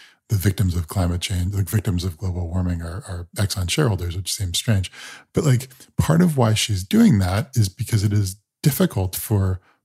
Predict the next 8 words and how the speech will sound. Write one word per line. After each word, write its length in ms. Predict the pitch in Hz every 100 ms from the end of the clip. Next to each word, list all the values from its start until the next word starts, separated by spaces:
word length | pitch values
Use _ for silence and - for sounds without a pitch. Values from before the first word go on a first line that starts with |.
| _
politicians 600 | - 98 92 104 113 95
otherwise 580 | 127 110 151 95 90 -
to 400 | - 101 92 90 _ _ _ _ -
address 720 | 107 92 101 147 - - - _ _ _ _ _ _ -
climate 360 | - 87 101
change 520 | - 104 123 151 - -
because, 680 | 104 - 92 92 - - -
like, 380 | 107 90 87 -